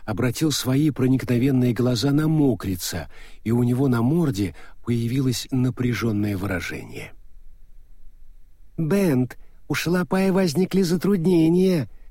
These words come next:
сказала госпожа Шик. «Будь добр, своди его в сад на прогулку.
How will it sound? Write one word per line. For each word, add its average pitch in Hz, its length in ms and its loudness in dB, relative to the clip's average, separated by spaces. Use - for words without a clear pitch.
сказала 110 400 2
госпожа 107 460 0
Шик. - 400 -4
«Будь 170 360 2
добр, 110 460 0
своди 208 440 2
его 160 280 4
в 135 80 -2
сад 139 320 0
на 147 100 2
прогулку. 113 680 0